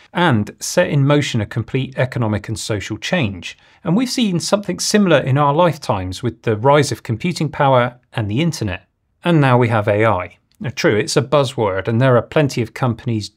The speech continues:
jumping on the bandwagon and plastering the term A I all over their products and services, even if those products and services don't actually have much artificial intelligence in them at all.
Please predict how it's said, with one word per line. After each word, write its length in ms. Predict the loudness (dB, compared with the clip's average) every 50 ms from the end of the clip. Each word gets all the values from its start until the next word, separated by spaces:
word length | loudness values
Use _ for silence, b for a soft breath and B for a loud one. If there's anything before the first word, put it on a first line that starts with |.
| _
jumping 420 | -6 -4 -2 -2 0 -2 -2 -2 -2
on 120 | -2 -4
the 80 | -6 -2
bandwagon 640 | 0 0 2 2 2 2 2 0 -2 -4 -6 -6
and 200 | -8 -10 -10 -14 -18
plastering 640 | -16 -4 -2 -2 -2 -2 -4 -6 -4 -2 -2 -2 -2
the 60 | -4
term 440 | -4 -2 0 0 2 0 -2 -4 -6 -6 -4
A 220 | -2 0 0 2
I 380 | 2 0 0 0 -2 -6 -8 -8
all 280 | -4 -2 0 2 4
over 160 | 4 4 4
their 140 | 2 2 0
products 400 | 0 -2 -4 -4 -4 -4 -6 -8
and 100 | -8 -8
services, 600 | 0 2 4 4 4 2 -2 -4 -8 -10 -12 -14 b b b b b b b b b b b b b b b
even 300 | b -2 0 2 4 4
if 120 | 2 4 4
those 200 | 2 2 2 2
products 360 | 0 2 2 2 0 0 -4
and 80 | -4 0
services 460 | 2 2 2 2 0 -2 -4 -6 -2
don't 240 | 0 0 0 0 -2
actually 280 | -4 -6 -6 -6 -2
have 200 | 0 0 0 0
much 420 | 0 0 0 0 -2 -6 -10 -14 -14 _ -4
artificial 520 | -2 -2 -2 -2 -6 -6 -6 -8 -6 -4
intelligence 680 | -4 -4 -2 -2 0 0 0 -2 -4 -6 -8 -8 -8 -6
in 120 | -6 -4
them 140 | -4 -4 -6
at 160 | -8 -6 -4
all. 220 | -2 -2 -2 -4